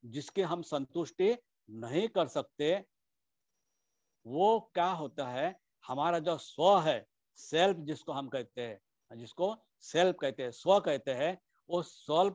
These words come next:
को, स्व को संतुष्ट करने में लगी रहती है। हम, हमारी सारी इच्छाएं जिसको चाहे हम पूरी कर सकते हैं या पूरी नहीं कर सकते इच्छाओं को, ये सारी इच्छाएं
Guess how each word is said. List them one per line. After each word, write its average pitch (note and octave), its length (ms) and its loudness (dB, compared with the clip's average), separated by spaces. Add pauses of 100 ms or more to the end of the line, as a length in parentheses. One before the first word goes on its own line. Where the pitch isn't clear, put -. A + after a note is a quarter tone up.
(180)
को, F3+ 240 -6
स्व F3 280 6
को F#3 340 0 (180)
संतुष्ट D3+ 540 0
करने D3 400 -2
में F#3+ 240 -2 (260)
लगी C3+ 320 0
रहती C3+ 300 -2
है। B2+ 200 -4 (240)
हम, B2 200 -6
हमारी D3+ 500 -2
सारी C#3 360 -2
इच्छाएं D3 600 0 (540)
जिसको C3+ 380 -6
चाहे C#3+ 260 -6
हम C#3 140 -4
पूरी C#3 280 -8
कर C3 260 -8
सकते - 380 -6
हैं G3 220 2 (680)
या C#3 160 -2 (360)
पूरी C#3+ 200 -4
नहीं C3+ 320 0
कर G3+ 180 4
सकते D#3 300 -4
इच्छाओं B2 300 -6
को, F3+ 280 -4 (360)
ये F3+ 220 0
सारी D3 440 -4
इच्छाएं D3+ 680 0